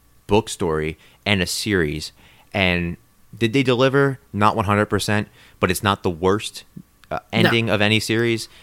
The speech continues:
Speaker 1: and it's not the best. So, uh, subpar for me. I'm gonna give it a three,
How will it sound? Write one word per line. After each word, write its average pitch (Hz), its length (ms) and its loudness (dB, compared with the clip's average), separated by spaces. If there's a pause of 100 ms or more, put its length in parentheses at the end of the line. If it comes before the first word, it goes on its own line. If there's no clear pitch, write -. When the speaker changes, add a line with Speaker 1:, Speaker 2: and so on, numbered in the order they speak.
(100)
Speaker 1:
and 98 100 -2
it's 101 180 -4
not 95 200 0
the 90 140 -6
best. - 380 -2
So, 87 380 0 (300)
uh, 92 160 0
subpar 120 800 2
for 107 200 -2
me. 104 340 2
I'm 98 120 0
gonna 101 120 0
give 104 220 2
it 110 80 -2
a 110 40 0
three, 107 520 -2